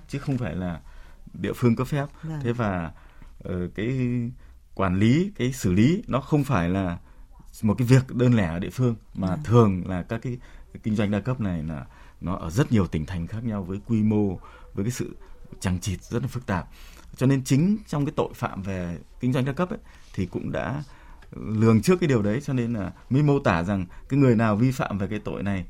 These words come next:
Speaker 1: nếu như không thuộc cái trường hợp của lừa đảo, không thuộc cái trường hợp là xâm, ờ, nhập cái mạng máy tính, mạng viễn thông để chiếm đoạt tài sản của người khác thì mới, ờ, chịu tội theo cái hình, hành vi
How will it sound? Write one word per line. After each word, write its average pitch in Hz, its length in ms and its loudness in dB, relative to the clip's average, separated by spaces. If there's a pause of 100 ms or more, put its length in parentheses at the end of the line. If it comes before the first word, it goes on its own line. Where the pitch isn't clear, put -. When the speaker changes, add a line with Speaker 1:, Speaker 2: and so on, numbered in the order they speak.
Speaker 1:
nếu 113 220 4
như 151 320 2 (260)
không 156 220 4
thuộc 131 200 2
cái 147 80 -6
trường 123 140 4
hợp 107 180 2
của 101 100 2
lừa 95 120 4
đảo, 90 320 -2 (240)
không 143 220 -6
thuộc 131 180 0
cái 127 100 -6
trường 110 160 0
hợp 101 240 -2
là 87 260 -4 (320)
xâm, 131 320 0 (260)
ờ, 113 320 -2
nhập 104 220 2 (100)
cái 101 260 -2
mạng 120 300 -2
máy 107 260 -2
tính, 135 240 2
mạng 90 240 -4
viễn 113 200 -2 (220)
thông 131 440 2
để 80 300 -4 (320)
chiếm 131 200 2
đoạt 113 200 -2 (380)
tài 85 120 -2
sản 82 240 -6
của 90 80 -4
người 92 120 -4
khác 123 200 -6 (240)
thì 101 320 2
mới, 107 180 -2 (380)
ờ, 87 140 -8
chịu - 220 -4
tội - 260 -6
theo 101 140 -6
cái 110 120 -6
hình, 85 560 -6
hành 85 120 -6
vi 98 280 -2